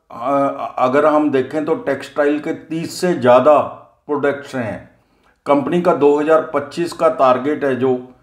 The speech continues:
वो हमने एक सौ बीस रुपये और एक सौ तीस रुपये लिया है। अगर लंबे समय पूरे टेक्सटाइल इंडस्ट्री का,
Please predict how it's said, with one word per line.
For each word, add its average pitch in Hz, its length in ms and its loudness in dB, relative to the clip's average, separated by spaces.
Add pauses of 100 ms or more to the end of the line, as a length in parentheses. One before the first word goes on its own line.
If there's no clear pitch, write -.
(260)
वो 139 180 4
हमने 139 580 2
एक 143 260 -4
सौ 147 440 -2 (460)
बीस 127 320 2
रुपये 156 560 0 (400)
और 127 680 4
एक 131 180 -2
सौ 147 180 0
तीस 139 340 -4
रुपये 120 520 -4 (200)
लिया 117 280 0
है। 85 360 -8 (520)
अगर 143 320 4
लंबे 143 360 4
समय 160 320 0
पूरे 147 360 -2
टेक्सटाइल 143 640 0
इंडस्ट्री 139 560 0
का, 139 260 4